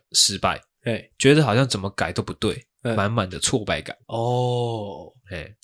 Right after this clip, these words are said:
Speaker 2: 这个啊，这个其实蛮深的，这一件事情。因为其实我有类似的感觉过，
Speaker 1: 嘿。
Speaker 2: 因为我之前不是有那个嘛，出版书嘛，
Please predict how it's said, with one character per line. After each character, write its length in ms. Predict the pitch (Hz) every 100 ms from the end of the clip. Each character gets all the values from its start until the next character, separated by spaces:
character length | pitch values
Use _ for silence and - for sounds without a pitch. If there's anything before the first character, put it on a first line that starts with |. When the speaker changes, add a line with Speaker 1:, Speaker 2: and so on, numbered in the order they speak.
| - _ _
Speaker 2:
这 160 | 269 -
个 280 | 175 143
啊， 300 | 127 120 120
这 180 | 120 262
个 140 | 196 147
其 180 | 135
实 480 | 127 127 123 110 - -
蛮 200 | 113 120
深 360 | - 127 117
的， 160 | 110 -
这 140 | 110 104
一 80 |
件 160 | 104 98
事 160 | 101 95
情。 180 | - - _ _ -
因 140 | 196
为 80 | 208
其 160 | 135
实 80 | 135
我 200 | 127 139
有 140 | 113 107
类 120 | 113
似 240 | - 120
的 100 | 85 107
感 200 | 95 107
觉 200 | - 110
过， 260 | 107 - _
Speaker 1:
嘿。 120 | 110 85
Speaker 2:
因 40 |
为 60 | 151
我 80 | 131
之 120 | 175
前 160 | 156 117
不 80 |
是 100 | 120
有 140 | 135 101
那 120 | 117
个 100 | 110
嘛， 200 | - 85 -
出 140 | 123
版 160 | 107 98
书 180 | 110
嘛， 200 | 101 95